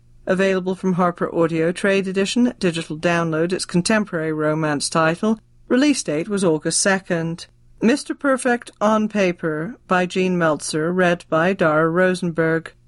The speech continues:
Dara's Jewish dating app works for everyone but her. Available from Harlequin Audio, trade edition, digital download. It's a contemporary romance title, and the release date was August ninth.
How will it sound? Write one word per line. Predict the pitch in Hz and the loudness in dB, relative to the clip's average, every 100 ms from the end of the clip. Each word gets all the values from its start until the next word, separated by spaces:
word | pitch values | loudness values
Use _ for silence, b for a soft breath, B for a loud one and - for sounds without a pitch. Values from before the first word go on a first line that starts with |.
| - - | -8 2
Dara's | 277 269 254 - | 4 4 0 0
Jewish | 240 240 240 | 2 2 0
dating | - 190 180 - 180 - | 0 0 0 -2 -4 0
app | 180 - - | 0 -2 -4
works | 170 180 - | -2 -2 -2
for | - - | -6 0
everyone | 165 - 156 156 165 202 _ | 0 0 -2 0 0 -2 _
but | 269 262 - | -2 -2 -2
her. | 147 147 156 _ _ - | 0 0 -6 _ _ -14
Available | - 208 214 202 208 | -4 0 0 0 -6
from | 214 220 | -2 -2
Harlequin | 196 190 196 - 247 - | 0 0 0 2 2 2
Audio, | 175 165 165 156 170 | 2 0 0 0 0
trade | - 190 196 208 | 0 0 0 0
edition, | 196 190 233 233 - | -2 0 0 0 0
digital | 175 - 160 156 | -2 -2 -6 0
download. | 202 214 220 208 208 - b | 2 2 2 2 0 -4 b
It's | - - | -8 -4
a | |
contemporary | 240 226 220 208 208 196 190 | 0 2 2 0 0 0 2
romance | 185 185 190 190 190 - | 4 2 2 0 -2 0
title, | 202 190 202 262 | 2 2 0 -2
and | 226 208 | 2 2
the | 208 | 2
release | 208 196 190 - | 2 2 2 2
date | 196 202 - | 0 0 0
was | 247 - 175 | -2 0 0
August | 151 160 - | 0 0 0
ninth. | 160 151 147 - | 0 0 -2 -8